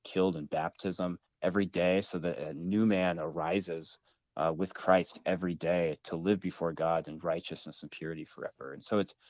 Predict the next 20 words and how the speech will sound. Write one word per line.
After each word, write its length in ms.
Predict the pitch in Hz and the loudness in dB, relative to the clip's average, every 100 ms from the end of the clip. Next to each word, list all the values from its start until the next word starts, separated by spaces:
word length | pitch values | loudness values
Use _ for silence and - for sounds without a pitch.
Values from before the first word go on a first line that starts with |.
| _ _ - | _ _ 0
you 80 | |
know, 220 | 90 78 - | 4 4 4
all 240 | 104 110 123 | 10 12 12
of 80 | 107 | 8
what 120 | 92 | 2
Jesus 380 | 101 90 90 80 | 2 0 0 -4
is 120 | - | -4
doing 380 | 92 90 98 90 | 0 2 2 0
here 380 | 78 73 71 - _ _ _ _ - | -4 -4 -6 -10 _ _ _ _ 2
is 360 | 98 90 - - _ - | 4 4 0 -8 _ 0
for, 340 | 98 95 87 - _ - | 6 8 6 2 _ 2
for 180 | 104 - | 2 8
us, 220 | 104 117 - | 8 8 6
so 160 | 95 | -2
that 100 | 85 | -2
we 160 | 87 98 | 0 0
may 160 | 95 | 2
live 280 | 85 98 82 | 2 0 0
new 200 | 82 98 | -2 -2
lives. 680 | 98 85 87 - - - | -2 0 0 -2 -12 -10